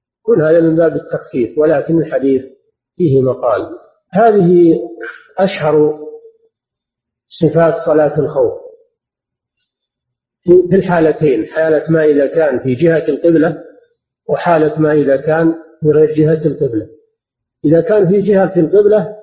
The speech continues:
صفة واحدة فقط، أما إذا كان في غير جهة القبلة ففيها أربع صفات كما سمعتم. وعلى كل حال هذا يدل على عظم الصلاة،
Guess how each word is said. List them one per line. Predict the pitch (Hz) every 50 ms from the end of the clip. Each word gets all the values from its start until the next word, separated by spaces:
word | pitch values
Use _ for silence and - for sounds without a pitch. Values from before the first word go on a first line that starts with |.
| - - _
صفة | _ - - 226 175 170 156
واحدة | 156 147 120 104 - 127 120 113 - -
فقط، | 170 - - 110 - - - _ _ _ _ _ _ _ _ _ _ _ _ _ _ _ _ _ _ _ - 165
أما | 185 196 190 190
إذا | 190 180 180 170
كان | 165 - 190 185 175 160
في | 156 160 160
غير | 160 208 214 190
جهة | 170 185 180 170 160 -
القبلة | 160 143 - - 180 180 170 185 196 -
ففيها | - 170 156 147 180 180 165 156 156 156
أربع | 175 165 - 135 131 143 170 - - - - _ _ _ _ _ _ _ _ _ _ _
صفات | - - 165 143 139 160 156 143 131 - - 151
كما | 135 135 139 143 147 - - - - _ _ _ _ _ _ _ _ _ _ _ _ _ _ _
سمعتم. | _ _ - 170 156 156 151 127 110 - 123 107 - - - - - - - _ _ _ -
وعلى | - 151 185 208 214 196 -
كل | - 180 175 160
حال | 175 185 185 196 196 180 165
هذا | 160 175 170 165 165
يدل | 165 180 170 - 151 147 147 117
على | 120 151 156 156
عظم | 151 151 147 135 180 190 175 165 151 147 143 - - - - -
الصلاة، | 156 - - - 151 139 139 120 110 -